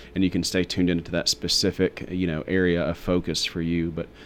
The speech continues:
uh, murfreesboroparks dot com has all the current information, um, and we're glad to take any phone calls or anything that we can do, uh, to help people in this time. And like I said,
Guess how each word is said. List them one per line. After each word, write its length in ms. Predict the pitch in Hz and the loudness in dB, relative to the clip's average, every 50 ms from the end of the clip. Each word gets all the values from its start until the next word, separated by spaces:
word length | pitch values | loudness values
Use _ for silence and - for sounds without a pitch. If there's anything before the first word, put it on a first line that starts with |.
| - - - - - - | -20 -20 -20 -14 -6 -4
uh, 140 | 98 95 | -2 0
murfreesboroparks 880 | 92 98 107 110 - 120 107 101 104 113 110 107 - - 110 110 - - | 2 4 4 4 4 4 2 4 4 4 4 4 4 2 2 2 2 0
dot 180 | - 110 95 - | -2 -2 -2 0
com 280 | 110 107 117 120 123 | -2 -2 -2 -2 -2
has 260 | 107 101 95 90 95 | -2 -2 -2 -2 -2
all 220 | - - 98 107 110 | -2 0 0 0 0
the 100 | - 92 | 0 -4
current 380 | - - - 110 110 - - - | -4 -2 -2 0 0 0 -2 -2
information, 720 | 113 101 87 - 101 95 92 98 107 - - 127 127 127 - - - | -2 -2 -2 0 0 2 2 2 0 0 -2 -2 -4 -6 -8 -6 -4
um, 280 | 92 85 82 80 80 71 | -2 0 0 0 0 0
and 120 | 82 92 | -2 -2
we're 80 | 92 98 | -2 0
glad 300 | 98 104 101 98 98 92 | 0 2 2 4 2 2
to 80 | - - | 0 0
take 220 | - 98 92 - | 0 0 2 2
any 140 | - 92 87 | 2 2 2
phone 260 | - - 95 95 95 | 2 2 2 2 2
calls 400 | 92 - 95 95 104 110 104 - | 0 -2 -2 0 0 -2 -2 -2
or 140 | - 82 - - - - - - - - - - | -4 -6 -6 -8 -12 -20 -20 -20 -20 -10 -2 2
anything 280 | 101 95 - - 98 | 2 2 4 4 4
that 100 | 85 - | 4 4
we 120 | 85 95 95 | 2 2 2
can 180 | - 98 92 | 2 0 0
do, 240 | 90 92 95 107 104 - - | 2 2 2 2 0 -2 -6
uh, 240 | 85 87 90 87 87 | -4 -2 -2 -2 -2
to 140 | 85 - 85 | -4 -4 -2
help 240 | 85 98 90 - - | 0 0 0 0 0
people 360 | - 95 101 - 113 110 101 - - | 0 -2 0 0 0 -2 -2 -4 -6
in 120 | - 87 87 | -2 0 0
this 160 | 95 95 - | 2 0 0
time. 380 | - - 101 104 92 82 87 98 | -2 -2 -2 -2 -2 -4 -4 -4
And 160 | 78 82 90 - - | -2 -4 -2 0 0
like 160 | 120 120 - | 0 0 0
I 40 | 87 | 0
said, 240 | - - 85 80 | 2 2 2 2